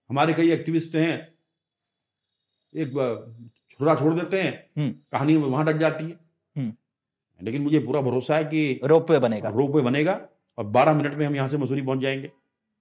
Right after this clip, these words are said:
Speaker 2: कब तक बन जाएगा?
Speaker 1: जिस दिन ही बनिया, मैंने कल ही अपने सेक्रेटरी से बात की
Speaker 2: नहीं,
Speaker 1: थी।
Speaker 2: ये कमिटमेंट तो हमने मेट्रो को लेकर भी सुनी थी
Speaker 1: अब देखिए,
Speaker 2: कि
Speaker 1: मेट्रो की बात
Speaker 2: स्मार्ट
Speaker 1: तो नहीं
Speaker 2: सिटी को लेकर भी सुनी थी, जो गांव गोद लिए गए,
Speaker 1: नहीं,
Speaker 2: उनकी
Speaker 1: नहीं,
Speaker 2: भी सुनी
Speaker 1: मैं,
Speaker 2: थी।
Speaker 1: देखिए, मैं ना मेट्रो की बात जानता हूँ, ना मैं उसकी बात जानता हूँ।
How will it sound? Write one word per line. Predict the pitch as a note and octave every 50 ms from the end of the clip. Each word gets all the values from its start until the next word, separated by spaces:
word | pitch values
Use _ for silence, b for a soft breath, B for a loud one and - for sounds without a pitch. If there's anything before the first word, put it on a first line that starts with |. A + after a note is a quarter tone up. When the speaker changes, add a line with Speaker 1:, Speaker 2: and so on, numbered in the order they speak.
| _ _ _ _ _ _ _ _ _ _ _ _ _ _ _ _ _ _ _ -
Speaker 2:
कब | E3+ D#3+ -
तक | - D3+
बन | C3+ B2+ A2 G#2+
जाएगा? | F#2+ F#2 F#2+ F#2+ G2+ - _ _ _ _ _ _ _ _ _ _ _ _ _ _ A2
Speaker 1:
जिस | C#3 E3+
दिन | D#3 D3+ G3+ F#3+
ही | F#3 G3
बनिया, | D#3+ D#3 D3 D#3 E3
मैंने | D#3+ D#3 D#3+ D3+
कल | C#3 C#3 D3+
ही | D#3+
अपने | D3+ D3+ D#3
सेक्रेटरी | D3 D3+ D3 C#3+ C#3+ D3
से | C#3+ D3+ C#3+
बात | C#3+ C#3
की | - -
Speaker 2:
नहीं, | F#3+ A3+ G3+
Speaker 1:
थी। | F3
Speaker 2:
ये | F3+ F#3+
कमिटमेंट | F#3 G#3 G3+ G3+ G3 G3 G#3+ A3 G3+
तो | -
हमने | G3 G3 G3 G#3 G#3+
मेट्रो | G3 F#3+ F#3 F3+ F#3 G3+ G3+
को | F#3+ G3+
लेकर | F#3 F3+ E3+ G3 F#3+ F#3
भी | F3+ -
सुनी | - C3 A#2 A2+ G#2+
थी | - A2 G#2+
Speaker 1:
अब | - _ _ _ B2+ B2+
देखिए, | B2 C#3+ D3 D#3+
Speaker 2:
कि | D#3 C#3
Speaker 1:
मेट्रो | C3+ C3+ C#3 D#3+ D#3+
की | E3
बात | D3+ C#3+ C#3+
Speaker 2:
स्मार्ट | E3 F3 G3 G#3+ D3+
Speaker 1:
तो | -
नहीं | G#3 F#3+
Speaker 2:
सिटी | F3 G#3+
को | G3+ G#3+
लेकर | G3+ G3+ F#3+ G3+ G3
भी | G3 F#3
सुनी | - E3 C3+ A#2+
थी, | A2+ - A2+ A2
जो | C#3+ D#3+
गांव | D3 D#3 E3 F#3+ G3+ F3+
गोद | E3+ F#3 F#3 D#3+
लिए | F3+ G3 G3+ G3
गए, | G#3 G3+
Speaker 1:
नहीं, | G3 G3
Speaker 2:
उनकी | G3 G#3
Speaker 1:
नहीं, | A3 G#3+ A3 -
Speaker 2:
भी |
सुनी | D3 D3+ -
Speaker 1:
मैं, | D#3+ C#3
Speaker 2:
थी। | C#3+
Speaker 1:
देखिए, | D#3 D3 D#3+ E3+
मैं | D#3+ D3+ D3+
ना | D#3 D#3
मेट्रो | D3 C#3 C3 C3 - D3 D3
की | D3+ D3+
बात | D3 C#3+ C#3+ C#3+
जानता | C3+ C3+ C3+ D3 C#3+ D3+
हूँ, | D#3 D#3 D#3+ D#3+
ना | D#3
मैं | D#3 D3+ C3+
उसकी | - - C3+ B2+
बात | A#2+ A#2 A#2
जानता | A2+ G#2+ G2+ G2 - G#2+
हूँ। | A2 A2+ A2+ -